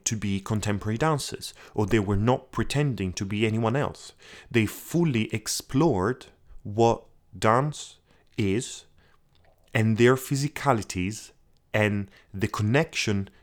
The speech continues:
between them. And to this day, they, they do incredible work and really inspiring stuff. One key thing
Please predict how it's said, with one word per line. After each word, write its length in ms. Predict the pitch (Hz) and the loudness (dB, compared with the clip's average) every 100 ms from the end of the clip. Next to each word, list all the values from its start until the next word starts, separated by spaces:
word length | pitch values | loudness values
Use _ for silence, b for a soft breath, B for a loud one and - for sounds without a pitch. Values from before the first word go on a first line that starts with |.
| b | b
between 460 | - 104 - 104 92 | -6 -2 0 0 -2
them. 300 | 82 92 104 _ _ _ - | -4 -6 -8 _ _ _ -6
And 160 | 104 - | -4 -4
to 80 | |
this 240 | 104 139 - | -2 -2 0
day, 140 | 113 | -2
they, 280 | 98 98 95 - | 2 0 -2 -6
they 120 | 98 | -4
do 100 | 98 | 0
incredible 520 | 92 90 110 110 92 | -2 -2 -2 -2 -2
work 380 | 80 85 85 - B B B B B | -4 -6 -8 -14 B B B B B
and 260 | 104 98 98 | 0 2 4
really 220 | 113 107 | 4 2
inspiring 500 | 92 - 90 82 80 | -2 -4 -4 -4 -8
stuff. 440 | - - - - _ _ _ _ _ | -10 -10 -14 -20 _ _ _ _ _
One 280 | - 135 127 | 4 6 6
key 260 | - 175 175 | 2 0 0
thing 480 | - 127 98 95 | 0 0 0 -4